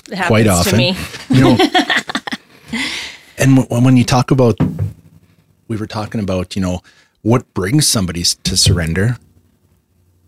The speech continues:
Speaker 2: And I think it's that, that concept of when the pain of staying the same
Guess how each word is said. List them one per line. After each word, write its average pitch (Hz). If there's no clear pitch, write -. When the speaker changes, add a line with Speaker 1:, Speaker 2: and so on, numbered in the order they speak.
Speaker 2:
And 110
I 104
think 127
it's 120
that, 98
that 92
concept 98
of 87
when 92
the 82
pain 98
of 101
staying 95
the 87
same 80